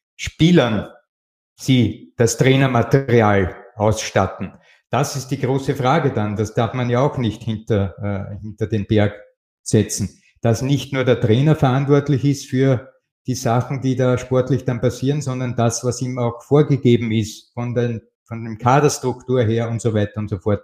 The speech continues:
Also wer in diesem ganzen, ähm, Konstrukt Profifußball, ähm, zu kurz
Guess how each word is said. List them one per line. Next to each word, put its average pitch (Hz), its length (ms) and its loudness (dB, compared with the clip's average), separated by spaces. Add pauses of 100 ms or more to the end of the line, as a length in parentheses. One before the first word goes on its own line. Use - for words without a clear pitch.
(340)
Also 117 280 4
wer 143 160 6
in 156 120 2
diesem 156 320 -2
ganzen, 156 560 2 (340)
ähm, 131 300 4
Konstrukt 147 640 0
Profifußball, 147 960 0
ähm, 120 400 -2 (520)
zu - 140 -2
kurz 160 300 2